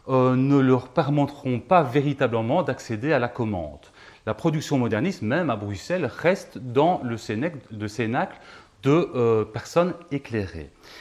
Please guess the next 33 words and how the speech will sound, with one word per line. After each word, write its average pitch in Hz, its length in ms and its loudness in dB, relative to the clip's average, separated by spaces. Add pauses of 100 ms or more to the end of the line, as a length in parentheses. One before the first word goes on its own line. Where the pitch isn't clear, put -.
(180)
Par 143 140 6
contre, 233 320 4
il 147 80 0
y 135 80 6
a 135 140 4
un 233 200 6
lieu 151 460 2 (120)
où 160 100 -2
les 160 100 2
modernistes 135 460 0
vont 131 80 -4
pouvoir 123 380 0
un 110 40 0
peu 165 180 -6
s'exprimer, 107 680 -6 (340)
c'est - 420 4
le 127 140 4
logement 123 320 4
social. 127 600 -2 (1700)
Euh, 127 280 8
puisque 170 460 0 (160)
en 131 220 4
mille 190 180 2
neuf 175 140 0
cent 143 160 0
dix-neuf, 127 420 -2
au 135 60 0
lendemain 147 260 2
de 143 60 0
la 135 60 4
Première 123 280 -2
Guerre 113 160 0
mondiale, 104 540 2